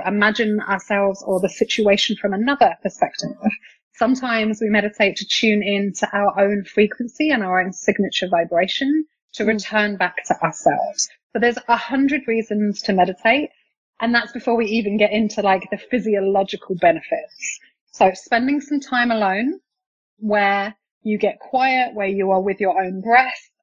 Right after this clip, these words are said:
Speaker 1: is hugely, hugely powerful. And that is one of the key things that I will always start with, because if you can change your state by slowing everything down and breathing differently,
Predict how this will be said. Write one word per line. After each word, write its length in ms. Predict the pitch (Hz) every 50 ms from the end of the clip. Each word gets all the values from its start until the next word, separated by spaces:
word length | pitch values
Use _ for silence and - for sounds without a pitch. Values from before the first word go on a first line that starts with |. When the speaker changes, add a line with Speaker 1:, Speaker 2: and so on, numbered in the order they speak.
| _ _ -
Speaker 1:
is 400 | 220 226 220 214 208 208 196 - - - - - - -
hugely, 540 | 247 240 247 262 262 262 262 - - 240 226
hugely 520 | 202 - - 226 214 208 208 - - 202 - -
powerful. 680 | - 185 180 180 190 185 _ - 262 277 311 349 349 - _ _ _ _ _ _ _ _ -
And 380 | 214 208 208 202 202 202 208 - -
that 180 | 226 220 220
is 120 | 226 220 233
one 120 | 226 208
of 60 | 208
the 80 | 196 214
key 320 | - - - 233 214 180 -
things 320 | - 202 180 190 175 175 -
that 120 | - 151
I 20 | 175
will 140 | 185 190 175
always 640 | - 196 190 190 190 180 180 180 175 180 185 - - -
start 560 | - - - - - - 302 294 302 285 214
with, 220 | 220 208 190 185 185
because 320 | - 190 - 214 190 - - - _ _ _ _
if 160 | - 233 - -
you 140 | 240 247
can 200 | - - 269 262
change 520 | - - - 240 254 262 277 285 285 269 -
your 160 | 262 262 254
state 640 | 254 - - - - 220 196 208 240 262 - - - -
by 300 | 196 185 185 185 185 - - _ _ _ _ - -
slowing 540 | - - - 233 220 214 220 240 233 240 -
everything 440 | - 214 - 226 202 - 214 202 202 190
down 400 | 175 165 170 170 170 175 180 185 175
and 140 | 180 180 175
breathing 560 | 190 180 190 196 208 208 208 196 190 190 185
differently, 460 | - 180 - - - 185 233 180 196